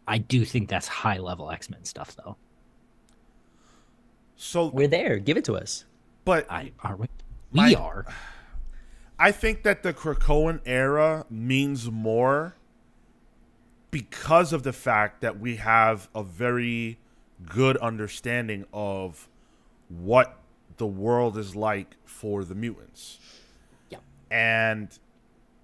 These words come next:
Speaker 2: the M C U has a lot of work to do because there are no mutants. So
Speaker 1: Right.
Speaker 2: you go from no mutants at all to these are mutants that were so desperate that they set up Krakoa. Now,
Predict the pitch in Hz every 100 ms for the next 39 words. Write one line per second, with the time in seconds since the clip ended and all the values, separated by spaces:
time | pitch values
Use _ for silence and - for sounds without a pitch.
0 | _ 131 131 147 - 180 180 175 170 151
1 | 151 139 131 165 - 110 92 73 117 113
2 | 127 117 95 123 123 147 131 110 95 87
3 | 71 - - - _ _ _ - 139 120
4 | 107 101 95 _ _ - _ - - -
5 | _ - 120 127 139 135 135 127 117 139
6 | 156 170 165 156 143 131 165 135 120 110
7 | 113 _ _ _ _ - - 143 127 123
8 | 117 113 107 - _ _ _ _ _ 143
9 | 156 143 147 139 151 131 - 127 120 -
10 | 156 135 - 143 135 - 107 104 - 127
11 | 117 110 131 117 - 101 - 131 98 110
12 | 143 131